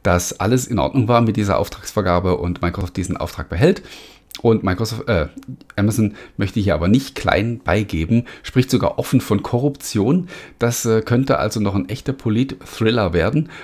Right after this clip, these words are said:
Und, äh, ja, man darf auch gespannt sein, es ist ja gerade Wahlkampf in den U S A,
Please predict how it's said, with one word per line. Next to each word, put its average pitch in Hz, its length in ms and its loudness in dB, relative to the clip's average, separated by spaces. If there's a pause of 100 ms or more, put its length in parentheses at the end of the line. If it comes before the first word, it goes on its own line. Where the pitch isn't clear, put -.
(120)
Und, 113 500 4
äh, 98 200 0
ja, 107 100 4
man 147 160 4
darf 90 140 2
auch 113 100 -6
gespannt 92 340 0
sein, 165 200 4
es 127 80 0
ist - 60 -8
ja 98 80 0
gerade 82 260 2
Wahlkampf 120 440 0
in 113 80 2
den 110 140 0
U 110 80 0
S 107 100 -2
A, 123 280 -2